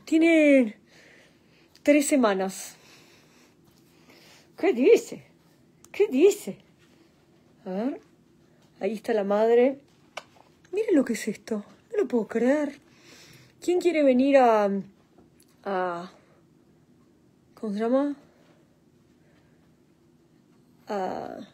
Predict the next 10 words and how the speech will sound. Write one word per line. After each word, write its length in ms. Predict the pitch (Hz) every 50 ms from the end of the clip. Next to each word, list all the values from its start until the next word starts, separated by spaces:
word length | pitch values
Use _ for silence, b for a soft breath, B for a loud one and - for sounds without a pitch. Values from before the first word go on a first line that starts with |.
| _ _ _ _ _
compartir, 720 | - 214 202 190 202 202 196 - 247 240 233 233 - - - _ _ -
eh, 180 | 349 285 262 - - - _ _ _ - - - _ _ _ _ -
amor 320 | 233 220 240 254 254 247
perruno. 520 | - 240 226 214 208 196 190 185 180 180 - _ _ b b b b b b b
<laughs> 840 | - - - - 453 453 403 466 480 427 330 466 403 - - - -
Amor 360 | - 254 254 262 294 285 -
perruno 400 | 269 262 247 262 262 269 254 247
one 260 | 233 233 233 233 226
on 120 | 220 214
one. 160 | 202 190 185